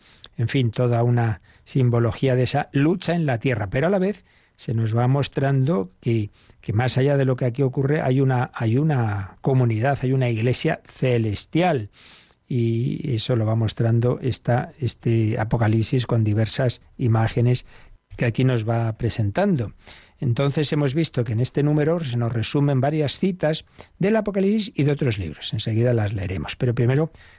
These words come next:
quedémonos con la idea de fondo, ¿no? Nos dice,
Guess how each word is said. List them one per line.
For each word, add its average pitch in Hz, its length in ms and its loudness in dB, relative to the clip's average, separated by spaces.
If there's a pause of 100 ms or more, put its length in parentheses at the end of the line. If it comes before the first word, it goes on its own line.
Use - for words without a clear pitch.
(120)
quedémonos 123 480 2
con 113 180 0
la 107 120 0
idea 110 280 0
de 104 120 -2
fondo, 95 380 -4
¿no? 180 200 0 (720)
Nos 120 220 4
dice, 120 400 -2